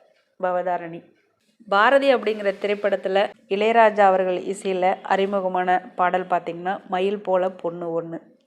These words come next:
இதுதான் அவங்களோட முதல் பாடல். சென்னையில ரோசரி மெட்ரிக் பள்ளி, சென்னை ஆதர்ஷ் வித்யாலயம் பள்ளியில தன்னோட பள்ளி படிப்பை முடிச்சவங்க. ராமன் அப்துல்லா, தாமிரபரணி.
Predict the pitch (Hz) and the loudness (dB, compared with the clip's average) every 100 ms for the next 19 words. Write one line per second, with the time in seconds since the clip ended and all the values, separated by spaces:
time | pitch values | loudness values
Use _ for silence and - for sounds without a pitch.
0 | - 196 190 214 185 185 180 175 175 175 | -12 -6 0 0 0 -2 -2 -2 -4 -4
1 | 202 202 175 165 196 - _ _ _ - | -4 0 0 0 -4 -8 _ _ _ -4
2 | 220 240 269 233 220 208 220 226 220 214 | -2 0 2 4 4 4 2 0 -2 -2
3 | 196 196 196 202 185 185 202 - _ _ | -6 -6 -6 -2 -2 -2 -4 -8 _ _
4 | 220 214 226 - 214 247 247 208 196 214 | 0 2 0 4 6 6 4 0 -2 2
5 | 208 202 202 190 190 185 202 - - - | 4 2 0 0 0 0 0 0 -6 -20
6 | _ _ - 185 190 175 185 190 220 214 | _ _ -6 -4 -2 0 0 -2 -2 -2
7 | 190 190 202 175 175 175 170 165 165 - | -4 0 0 0 -12 -10 -10 -8 -8 -10
8 | _ _ _ _ - 190 202 226 254 208 | _ _ _ _ -4 2 4 2 0 0
9 | 190 190 185 185 185 - - - 202 202 | -2 -2 2 2 2 -4 -20 -4 2 2
10 | 220 220 185 180 175 180 | 2 0 2 0 0 -6